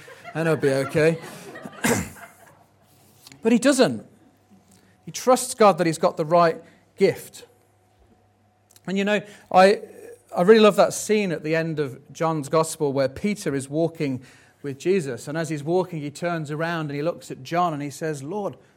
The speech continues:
what about him? What about him, Lord?" And Jesus, I think, almost sarcastically turns around and says, "If I want him to remain alive till I return, what is that to you? You, you must follow me.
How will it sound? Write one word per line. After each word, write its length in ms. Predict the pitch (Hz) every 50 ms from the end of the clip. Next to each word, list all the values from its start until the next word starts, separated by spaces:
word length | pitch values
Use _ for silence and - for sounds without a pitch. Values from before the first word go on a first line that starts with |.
| _ _ _ _ _ _ _ _
what 100 | - 208
about 220 | 208 214 214 202 170
him? 380 | 139 156 240 254 190 113 98 - _ _ _ _ _ _ _ _ _ _ _ _ _ _ _ _ _ _ _ -
What 80 | - 226
about 220 | 214 226 180 160
him, 220 | 156 233 262 240 214
Lord?" 280 | 170 143 143 139 - - - - - _ -
And 120 | - 156
Jesus, 460 | 165 233 226 185 180 160 - - - - _ _ _ _ _ _ _ _ _ _ _
I 120 | - 180 190
think, 340 | 185 - 277 294 214 160 160
almost 380 | - 190 196 185 175 170 -
sarcastically 800 | - 175 165 156 - - 190 190 - - - - - 135 120 117
turns 380 | - - 143 135 131 123 127
around 220 | 139 135 131 127 127
and 80 | 123
says, 360 | - - 143 135 131 127 - - _ _ _ _ _ _ _ _ _ _ _ -
"If 140 | 120 - 123
I 80 | 120
want 180 | 131 135 135 139
him 80 | 139 131
to 120 | - 147
remain 280 | 139 143 147 147 151 151
alive 360 | 151 156 156 165 165 160 165
till 120 | - 165
I 40 | 165
return, 500 | 170 165 165 - 190 196 208 220 220 196
what 160 | 180 196 208
is 80 | 202 180
that 220 | 208 208 - -
to 100 | - 202
you? 320 | 180 202 247 247 180 117 95 - _ _ _ _ _ _ _
You, 760 | - 127 127 127 143 208 294 269 180 131 165 226 233 240 - - _ _ _ _ _ _ _ _ _ _ _ _ -
you 340 | 139 143 165 226 226 220 185
must 280 | 143 131 131 - -
follow 260 | - 131 131 131 123
me. 360 | 123 135 135 123 95 101 107